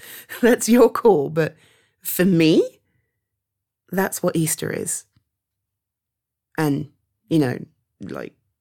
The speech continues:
really sickly amounts of chocolate. <laughs> Yes, yes, I, let's not forget the chocolate. <laughs> Oh, dear.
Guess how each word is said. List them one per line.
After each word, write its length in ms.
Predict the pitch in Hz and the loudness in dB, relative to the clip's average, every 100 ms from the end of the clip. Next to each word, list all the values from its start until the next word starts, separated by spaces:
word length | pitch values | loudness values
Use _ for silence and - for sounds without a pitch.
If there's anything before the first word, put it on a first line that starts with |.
| _ | _
really 280 | 151 143 139 | -6 -4 -4
sickly 580 | - 139 - 139 127 - | -4 -4 -6 -8 -8 -8
amounts 460 | 135 143 127 127 - | -6 -4 -6 -10 -12
of 180 | 131 127 - | -12 -14 -18
chocolate. 480 | - - - 143 | -20 -20 -8 -6
<laughs> 1800 | 147 180 202 202 254 233 269 247 220 240 220 226 - 262 - - - - _ _ - _ | -2 2 2 4 4 4 2 2 0 0 -2 -4 -6 -10 -10 -12 -12 -18 _ _ -20 _
Yes, 440 | 170 190 170 - - | 0 2 2 -2 -8
yes, 460 | 151 147 123 - | -2 -2 -2 -6
I, 360 | 87 87 95 95 - | -6 -6 -8 -14 -12
let's 200 | 113 - | -10 -8
not 160 | 127 - | -10 -8
forget 240 | 139 - | -8 -6
the 60 | 135 | -8
chocolate. 420 | - 120 - - _ - - _ - | -10 -10 -14 -16 _ -20 -20 _ -12
<laughs> 680 | 190 - - - 370 - 392 - 440 _ _ _ _ _ _ _ _ _ _ _ | -10 -2 -2 0 -2 0 -2 0 -4 _ _ _ _ _ _ _ _ _ _ _
Oh, 360 | 311 285 254 220 | -2 0 -2 -2
dear. 320 | 185 170 | -2 -4